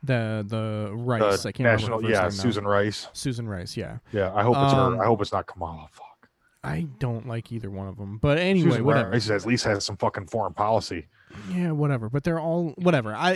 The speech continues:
Speaker 1: I that, this isn't the point. The point is,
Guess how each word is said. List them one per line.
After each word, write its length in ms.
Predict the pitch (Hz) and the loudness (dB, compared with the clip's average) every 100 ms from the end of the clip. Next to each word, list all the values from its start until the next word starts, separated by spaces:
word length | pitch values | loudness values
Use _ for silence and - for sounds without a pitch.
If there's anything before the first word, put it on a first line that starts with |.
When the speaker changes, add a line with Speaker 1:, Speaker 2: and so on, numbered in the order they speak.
| 190 | 0
Speaker 1:
I 220 | 208 285 202 | -6 -4 4
that, 240 | 240 240 | 4 4
this 160 | 285 254 | -2 0
isn't 200 | 233 180 | 0 0
the 80 | |
point. 260 | - 113 101 - - - | -2 -4 -8 -16 -20 -4
The 100 | 170 | -2
point 380 | - 240 254 208 | 2 2 2 0
is, 480 | 202 180 180 160 | 4 6 4 2